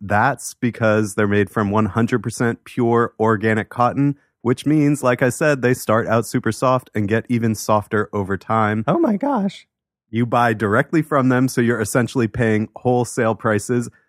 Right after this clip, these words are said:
Speaker 1: Luxury sheets can cost up to one thousand dollars in the store, which I think is probably why you've got those torn sheets.
Speaker 2: Yeah, it's, it's mostly because I'm,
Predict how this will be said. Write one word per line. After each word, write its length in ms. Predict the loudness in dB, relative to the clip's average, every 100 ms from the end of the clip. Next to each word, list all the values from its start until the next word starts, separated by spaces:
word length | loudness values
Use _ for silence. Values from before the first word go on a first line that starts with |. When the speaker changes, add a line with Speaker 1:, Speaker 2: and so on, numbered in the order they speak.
| _ -4
Speaker 1:
Luxury 640 | 0 0 0 2 4 2
sheets 440 | 0 0 0 0
can 180 | -2 -2
cost 320 | 2 2 0 -2
up 200 | -2 0
to 140 | -2
one 240 | 0 0 2
thousand 380 | 2 2 0
dollars 360 | 2 2 2 -2
in 100 | -4
the 80 | -4
store, 320 | 0 2 2
which 240 | 0 -4 -8 -8
I 80 |
think 160 | -4 -4
is 80 | -4
probably 240 | -2 -2
why 320 | -2 -2 0
you've 240 | 0 -2 -2
got 340 | -2 -2 _
those 380 | -4 -2 -4 -8 _
torn 540 | -4 -2 0 -2 -4 -8 _
sheets. 580 | -14 -2 -2 -2 -10 -8
Speaker 2:
Yeah, 280 | 0 2 4
it's, 200 | 2 -2
it's 200 | -4 -2
mostly 320 | 2 0 0 -2
because 320 | -2 0 0
I'm, 240 | 0 0